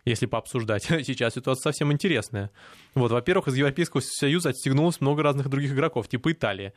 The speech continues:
У них там единая позиция, свои досрочные выборы.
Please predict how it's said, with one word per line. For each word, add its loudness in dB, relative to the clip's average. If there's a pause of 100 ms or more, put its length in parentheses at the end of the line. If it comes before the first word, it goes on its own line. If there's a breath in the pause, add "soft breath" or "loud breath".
(420 loud breath)
У 2
них 2
там 2
единая 2
позиция, 0
свои 2
досрочные 0
выборы. -2